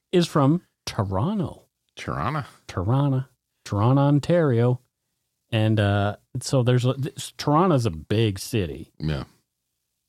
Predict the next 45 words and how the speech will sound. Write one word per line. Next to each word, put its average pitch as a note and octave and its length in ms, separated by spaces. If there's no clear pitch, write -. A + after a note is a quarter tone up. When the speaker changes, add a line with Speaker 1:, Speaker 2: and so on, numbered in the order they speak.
Speaker 1:
And A#2 220
there A2+ 160
are G2+ 140
a G2+ 80
lot A#2 260
of G2 80
people A2 260
doing G2+ 240
a F2+ 80
lot G#2+ 300
of F2+ 60
different F2 320
things F2+ 320
in D#2 120
Toronto. F2 540
Speaker 2:
I D#2+ 80
know D2 120
what - 140
Shay - 220
does, - 280
though. E2+ 240
Speaker 1:
But A#2 120
what B2+ 220
does C3+ 120
Shay C3 240
do? C3+ 400
Speaker 2:
He F2 240
invented D2 580
the - 80
tater - 420
tot. - 360
Speaker 1:
Are E2+ 100
we D#2+ 100
sure F2+ 280
Shay's D#2 420
a - 40
he? D2+ 360
Speaker 2:
Sorry. - 520
The G2+ 140
only F2+ 240
Shays D#2 400
I F2 180
know C2 180
are C2 120
he's. D2 400